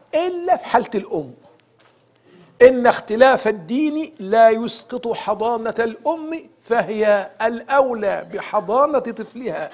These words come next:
وإن كانت مجوسية أو كتابية، لأن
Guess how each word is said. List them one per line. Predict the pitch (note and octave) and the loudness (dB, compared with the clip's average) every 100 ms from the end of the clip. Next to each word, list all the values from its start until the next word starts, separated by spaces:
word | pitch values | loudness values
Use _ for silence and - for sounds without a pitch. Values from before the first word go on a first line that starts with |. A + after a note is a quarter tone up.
| - - - - | -18 -20 -20 2
وإن | A3 A#3+ A#3+ A3 | 2 4 -4 -8
كانت | - C4+ C4 A#3 - - - _ G3 | 0 2 4 0 -4 -20 -20 _ -8
مجوسية | A3+ G3+ A3+ A3 - G#3+ F#3 F#3 F#3+ F3 - | -6 -4 -6 -8 -8 -10 -8 -8 -8 -12 -10
أو | F#3+ F3 | -10 -10
كتابية، | F#3 F#3+ F3+ F#3 C4 C4+ A3 | -10 -6 -6 -8 -8 -8 -6
لأن | A3+ A3+ A#3+ C#4 D4+ C#4+ | -6 0 2 4 2 2